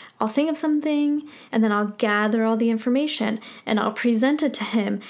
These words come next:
and then he'll give me feedback, and we'll go back and forth until we can come to an agreement or, you know, whatever it may be, so that we're on the same page.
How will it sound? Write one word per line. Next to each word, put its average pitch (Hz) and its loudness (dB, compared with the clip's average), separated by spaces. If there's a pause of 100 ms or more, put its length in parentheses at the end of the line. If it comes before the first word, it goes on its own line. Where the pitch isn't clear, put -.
(140)
and 220 2
then 208 2
he'll 220 2
give 220 0
me 233 2
feedback, 220 0
and 214 2
we'll 208 0
go 214 -2
back 208 -2
and 226 -2
forth 262 -2
until 220 0
we 214 0
can 214 -2
come 208 -2
to 208 -4
an 202 -2
agreement 233 2
or, 208 -2 (540)
you 220 2
know, 202 0
whatever 214 0
it 208 -2
may 220 -4
be, 269 0
so 240 -2
that 214 -2
we're 208 -2
on 202 -2
the 208 -4
same 220 -4
page. - -8